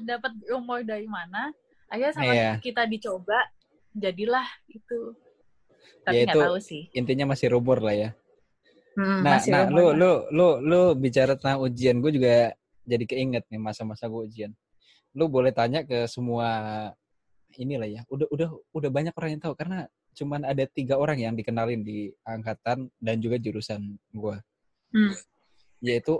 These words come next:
Speaker 2: orang yang kalau ujian itu selalu masuk duluan, keluar duluan. Dan salah satunya gua, men.
Speaker 1: Oke.
Speaker 2: Gua tuh rata-rata, kalau dirata-ratain ya, <clears throat> begitu bel tiga puluh menit,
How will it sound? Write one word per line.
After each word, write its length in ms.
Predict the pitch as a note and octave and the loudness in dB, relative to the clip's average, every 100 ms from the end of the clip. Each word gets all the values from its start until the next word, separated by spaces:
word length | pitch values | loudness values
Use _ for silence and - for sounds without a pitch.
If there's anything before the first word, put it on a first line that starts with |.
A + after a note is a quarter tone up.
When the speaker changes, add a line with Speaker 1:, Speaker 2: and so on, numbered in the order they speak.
| - | -2
Speaker 2:
orang 320 | B2 C#3 D#3 | -2 -2 -2
yang 140 | C3 B2 | -2 0
kalau 320 | A#2 A#2 A#2 | 2 2 0
ujian 400 | A2+ A2 A#2 A#2+ | -6 -2 -2 -2
itu 220 | A2+ D3+ | -6 -8
selalu 480 | - A2+ A2 A2 G#2+ - | -6 -4 -2 -4 -6 -8
masuk 240 | A2+ - - | -10 -8 -8
duluan, 400 | A2+ G#2+ G#2+ B2+ | -8 -4 -6 -6
keluar 260 | A#2+ A2 A#2 | -6 -6 -4
duluan. 460 | G#2+ A2 G#2 G2+ B2+ _ _ _ _ _ _ _ _ _ _ _ _ _ _ _ _ _ _ _ _ _ _ _ | -6 -6 -6 -10 -16 _ _ _ _ _ _ _ _ _ _ _ _ _ _ _ _ _ _ _ _ _ _ _
Dan 180 | - D3+ | -2 0
salah 180 | C#3 C3+ | 0 0
satunya 300 | C3+ E3 E3 | 0 -2 -4
gua, 220 | C3 G#2 | -4 -4
men. 120 | G2+ _ _ _ _ _ _ _ _ _ _ _ _ _ | -8 _ _ _ _ _ _ _ _ _ _ _ _ _
Speaker 1:
Oke. 420 | A3 G#3 G#3 F#3+ _ _ _ _ _ _ _ _ | -2 0 -2 -4 _ _ _ _ _ _ _ _
Speaker 2:
Gua 180 | - B2+ | -6 -4
tuh 300 | F3+ B3+ D3+ - | 0 2 0 -2
rata-rata, 420 | D3 - D#3 D#3 | -6 -2 -2 0
kalau 160 | D3 D#3 | 0 2
dirata-ratain 720 | C#3 C3 C3 B2 B2+ G3 F3 | 2 0 0 0 -2 -2 0
ya, 140 | G#2+ | 2
<clears throat> 760 | C4 - _ _ _ _ _ - | 0 -2 _ _ _ _ _ -8
begitu 380 | C3 C3+ D3 D3+ | -4 -2 0 0
bel 300 | B2+ C3+ C3+ | 4 4 4
tiga 180 | B2 B2+ | 0 -2
puluh 220 | C3+ C3 | -2 -4
menit, 240 | C3 B2+ | -2 -4